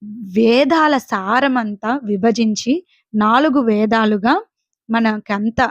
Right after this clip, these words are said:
సృష్టికి చెప్పి పరిచయం చేసి మనకి ఆ వేదాల సారమంతా తెలిసేలాగా చేశారు కాబట్టి, వేదాలను విభజించిన వారు కాబట్టి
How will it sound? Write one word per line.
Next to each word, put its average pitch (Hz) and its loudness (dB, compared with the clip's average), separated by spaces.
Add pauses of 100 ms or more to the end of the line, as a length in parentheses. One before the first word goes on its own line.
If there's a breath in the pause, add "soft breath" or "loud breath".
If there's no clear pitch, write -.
సృష్టికి 233 -6 (420)
చెప్పి - -6
పరిచయం 226 0
చేసి 214 -2 (420 soft breath)
మనకి 240 2
ఆ 220 2
వేదాల 226 2
సారమంతా 220 -2
తెలిసేలాగా 214 0 (140)
చేశారు 202 -2
కాబట్టి, 196 0 (580 loud breath)
వేదాలను 302 2
విభజించిన 254 2
వారు 202 2
కాబట్టి 196 0